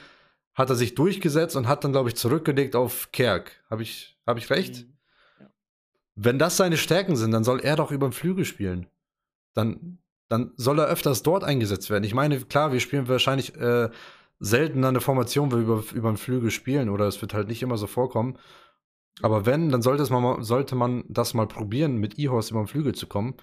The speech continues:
Speaker 1: Ist jetzt einfach so nur meine Meinung. Und ja, wie gesagt, ansonsten haben wir nur Haider und Santos als richtige Stürmer. Amenido zähle ich auch nicht als Stürmer. Amenido hat auch damals nie Stürmer gespielt,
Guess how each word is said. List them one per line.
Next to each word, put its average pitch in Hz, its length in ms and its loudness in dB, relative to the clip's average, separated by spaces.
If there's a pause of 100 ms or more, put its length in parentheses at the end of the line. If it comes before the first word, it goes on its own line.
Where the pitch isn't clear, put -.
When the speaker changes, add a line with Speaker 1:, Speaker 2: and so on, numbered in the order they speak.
(1040)
Speaker 1:
Ist 143 160 0
jetzt 143 140 0
einfach 135 200 2
so 127 160 2
nur 127 120 2
meine 131 200 2
Meinung. 107 380 0
Und 123 240 -2
ja, 123 160 2
wie 110 80 0
gesagt, 120 320 0
ansonsten 120 340 0
haben 120 120 2
wir 117 60 2
nur 127 200 2
Haider 123 260 2
und 117 100 0
Santos 120 340 -2
als 107 240 -4
richtige 110 260 -4
Stürmer. 110 480 -2 (260)
Amenido 117 400 2
zähle 117 220 0
ich 113 120 -2
auch 131 120 2
nicht 131 100 2
als 120 120 0
Stürmer. 127 300 0
Amenido 113 360 2
hat 110 140 0
auch 98 80 -4
damals 123 420 0
nie 131 80 0
Stürmer 131 340 0
gespielt, 131 560 -4